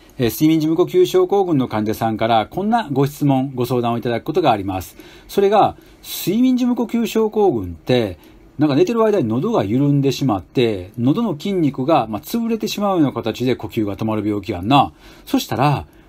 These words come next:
喉の筋肉を鍛えて、寝ている間も喉が潰れないようにしてやったら、無呼吸症候群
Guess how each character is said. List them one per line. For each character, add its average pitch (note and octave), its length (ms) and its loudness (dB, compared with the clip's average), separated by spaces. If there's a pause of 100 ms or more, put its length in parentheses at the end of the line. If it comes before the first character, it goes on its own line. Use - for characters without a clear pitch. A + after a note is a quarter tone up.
(180)
喉 D3+ 280 4
の F#3 120 -6
筋 E4 140 -2
肉 E3 320 0
を G2+ 100 -2
鍛 C3 240 0
え A#2+ 80 2
て、 A#2 300 0 (180)
寝 F3 120 4
て B3 160 0
い A#3+ 40 -2
る A3+ 140 2
間 G3+ 220 2
も C#3+ 320 0
喉 B2 220 -2
が A#2+ 120 0
潰 G#3+ 240 -6
れ A3+ 80 2
な A3+ 140 2
い F3+ 80 2
よ C3+ 80 2
う A2 40 -2
に F#2 80 -8
し - 100 -10
て A2 100 -2
や G2 80 -4
っ - 20 -10
た - 160 -10
ら、 A2+ 240 0 (320)
無 A2 80 -2
呼 A#2+ 120 -2
吸 A#2 180 0
症 A2+ 200 -2
候 A2 220 0
群 F2+ 260 -8